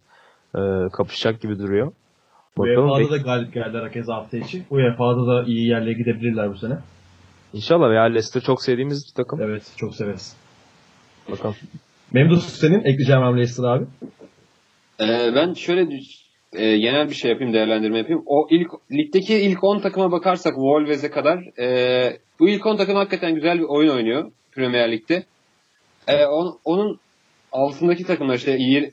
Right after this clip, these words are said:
Speaker 3: on birinci ve yirminci tak-, yirmiye kadar olan takımlarsa onlar biraz daha,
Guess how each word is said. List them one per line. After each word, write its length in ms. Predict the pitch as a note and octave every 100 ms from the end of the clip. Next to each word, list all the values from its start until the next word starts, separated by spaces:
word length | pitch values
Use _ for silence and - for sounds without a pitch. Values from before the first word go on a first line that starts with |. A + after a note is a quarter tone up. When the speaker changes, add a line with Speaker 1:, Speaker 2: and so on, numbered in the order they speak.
| -
Speaker 3:
on 220 | D3 D#3+
birinci 280 | D3+ D3+ D3+
ve 60 |
yirminci 380 | D3+ D3 D#3 D#3
tak-, 320 | D#3+ C#3+ -
yirmiye 380 | C#3 D3+ D#3 D#3+
kadar 220 | D#3 C3+
olan 160 | C3 C3
takımlarsa 720 | C#3+ D3 D#3+ E3 E3+ F#3 F#3+
onlar 440 | E3+ F3 F#3 F3+ E3+
biraz 340 | F#3+ F#3 D#3+
daha, 460 | F3 F3 F3 E3+